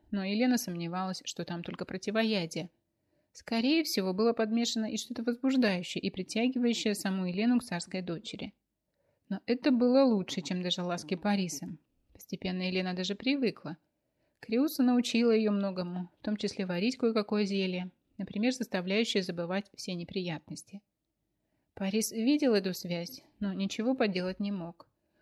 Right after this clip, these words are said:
Обе женщины только смеялись над незадачливым мужем. Попытка пожаловаться на супругу прямо вызывала у того хохот. «Парис, ты предлагаешь мне держать её за ноги, пока ты сам будешь стараться?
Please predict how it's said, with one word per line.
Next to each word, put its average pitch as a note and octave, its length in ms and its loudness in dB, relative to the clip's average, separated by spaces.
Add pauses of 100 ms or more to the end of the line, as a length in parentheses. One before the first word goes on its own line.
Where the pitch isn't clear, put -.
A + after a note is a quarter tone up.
(180)
Обе G3+ 220 0
женщины A3 400 0
только A3+ 240 0
смеялись B3+ 500 4
над E3+ 120 -2
незадачливым F3 760 -4
мужем. E3+ 340 -4 (460)
Попытка G3 400 -4
пожаловаться F#3 640 0
на F#3 80 -4
супругу B3 400 2
прямо F3 420 -8 (140)
вызывала G3 500 -2
у A3+ 40 -4
того F#3 260 -6
хохот. - 440 -10 (1160)
«Парис, G#3 480 -2 (260)
ты G#3 120 -2
предлагаешь A3+ 520 4
мне A3+ 140 2
держать A3+ 380 2
её B3 100 4
за C#4+ 160 4
ноги, G#3 300 2
пока - 240 -8
ты G3+ 100 -2
сам G3 220 -2
будешь F#3+ 220 -4
стараться? G#3+ 580 -4